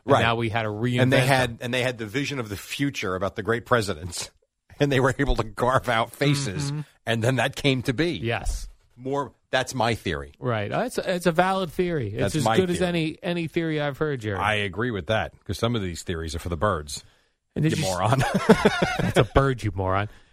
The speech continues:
Speaker 1: And did you see Life is Good being Jimmy Garoppolo, Jerry? He went to the, uh, Warriors game on Monday night.
Speaker 2: Yeah, but it wasn't just him, though.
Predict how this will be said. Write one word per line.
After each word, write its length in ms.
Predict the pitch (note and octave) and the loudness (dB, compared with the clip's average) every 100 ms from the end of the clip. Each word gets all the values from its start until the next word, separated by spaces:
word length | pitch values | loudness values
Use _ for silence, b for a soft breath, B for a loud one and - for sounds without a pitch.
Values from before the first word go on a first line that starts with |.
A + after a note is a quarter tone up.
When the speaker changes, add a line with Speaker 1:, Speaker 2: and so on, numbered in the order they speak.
| b | b
Speaker 1:
And 80 | C3+ | 0
did 160 | D3+ | 2
you 60 | D3+ | -2
see 400 | - G3 G#3+ - - | -2 0 0 -6 -6
Life 380 | C3 B2+ D#3+ - | -2 0 0 -2
is 140 | C#3 | -4
Good 260 | G#2+ C3+ C3+ | 0 0 2
being 240 | C3 B2 | 0 0
Jimmy 260 | G#2+ B2 B2+ | 0 0 0
Garoppolo, 640 | A2 A#2+ C3+ A#2 G2 F#2 | 2 0 2 0 0 -2
Jerry? 400 | F2+ F#2+ F#2 G2+ A2+ | -2 -2 -2 -4 -4
He 140 | A#2 | -2
went 260 | B2 C3+ C3+ | 0 -2 0
to 120 | C#3+ | 0
the, 480 | B2 A#2+ A2+ A2+ - - | 0 0 -2 -4 -8 -8
uh, 320 | B2 A2+ A2 | -6 -6 -8
Warriors 640 | A2+ B2 D3+ F3 D3+ B2+ G#2+ | -8 -4 -2 -2 -2 -4 -2
game 320 | B2+ A#2 A2+ | -2 0 -2
on 220 | A2 G#2+ | -2 -2
Monday 380 | A#2 B2+ C3+ C3 | -2 0 0 0
night. 340 | C3 D3 F#3 _ | 0 -2 -4 _
Speaker 2:
Yeah, 520 | C#3+ D#3 F#3 F#3 F#3 | -18 -6 -2 0 0
but 160 | E3 | -2
it 60 | E3+ | -2
wasn't 360 | F3 G#3+ G#3+ F3+ | -2 -2 -4 -2
just 220 | C#3+ - | -4 -2
him, 260 | C#3+ B2 | -2 0
though. 280 | F#2 D2 D2 | -2 -4 -8